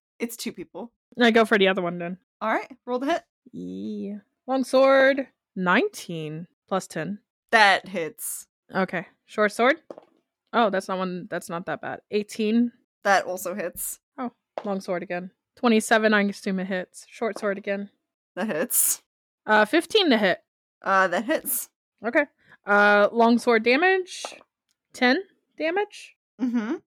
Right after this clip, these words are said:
Speaker 2: Short sword, eleven damage.
Speaker 1: Yeah, he's gone.
Speaker 2: Okay, cool. I don't think I go on to the next guy because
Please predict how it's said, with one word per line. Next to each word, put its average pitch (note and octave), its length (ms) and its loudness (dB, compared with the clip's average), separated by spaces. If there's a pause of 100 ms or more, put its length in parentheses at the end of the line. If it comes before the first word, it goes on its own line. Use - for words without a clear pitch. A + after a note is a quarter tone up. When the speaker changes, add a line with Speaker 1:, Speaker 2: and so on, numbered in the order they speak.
(180)
Speaker 2:
Short A#3 240 -2
sword, C4 300 2 (320)
eleven A#3+ 340 6
damage. B3 600 0 (140)
Speaker 1:
Yeah, F3+ 200 -2
he's G3 220 -6
gone. F3+ 300 -2 (360)
Speaker 2:
Okay, D#4+ 200 2
cool. G3 240 -4 (180)
I B3+ 1040 4
don't A3+ 280 2
think G#3+ 240 2
I G#3 80 4
go G3 200 2
on G3 160 2
to G3+ 100 -8
the F#3+ 80 0
next F#3+ 320 -2
guy F#3+ 260 4
because F#3+ 640 -2